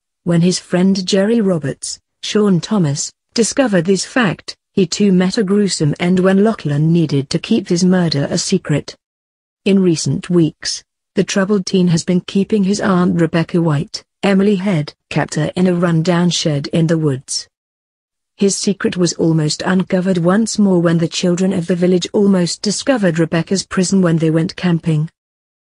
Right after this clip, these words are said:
Managing to keep his kidnap secret by the skin of his teeth, viewers were left wondering he had finally killed Rebecca in a ominous scene in recent episodes. Lachlan has seemed more anxious than ever since Rebecca's apparent murder,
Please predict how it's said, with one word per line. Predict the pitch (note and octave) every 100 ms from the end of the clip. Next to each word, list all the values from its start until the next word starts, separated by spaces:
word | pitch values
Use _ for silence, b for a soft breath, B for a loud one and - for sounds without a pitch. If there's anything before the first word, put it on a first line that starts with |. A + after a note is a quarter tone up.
| _ _ -
Managing | F#3+ G3 G#3+ A3+ A3
to | G3
keep | - G#3+ -
his | F3 E3
kidnap | - F3+ D#3+ D#3 D#3+
secret | - - F#3+ - G3
by | F3+
the | D#3+
skin | D#3 - G#3
of | F#3+ D#3
his | E3+ -
teeth, | - E3+ C#3+ _ _ _
viewers | F3+ G3+ F#3 D#3 D#3+
were | F3
left | E3+ F#3+ A3+ -
wondering | E3 D#3 D#3 F#3
he | F#3 F3
had | F3
finally | - G#3 G#3+ G3 D3+
killed | D3 - F3 E3+
Rebecca | F3 E3+ F#3 - D3+ D#3
in | G3 G3
a |
ominous | - E3 F3 E3+
scene | - - G3+ D#3 D3
in | E3+ E3+
recent | D#3 - D#3+ -
episodes. | F#3+ F#3+ F3 D3 C#3 C3+ - - - _ _ _ _ _ _ _ _
Lachlan | G3 G#3 A#3+ - C#3+ D3
has | G3 F3
seemed | - F#3 D#3+ D#3
more | F3+ F#3+ G3
anxious | D#3 E3 - F#3+
than | - D#3+ C#3+ D3
ever | F#3 F3+
since | F3+ - D3 - -
Rebecca's | E3 E3+ D#3+ E3 E3
apparent | - F#3 G3 A3+ F3
murder, | F#3 F3 C#3+ C3+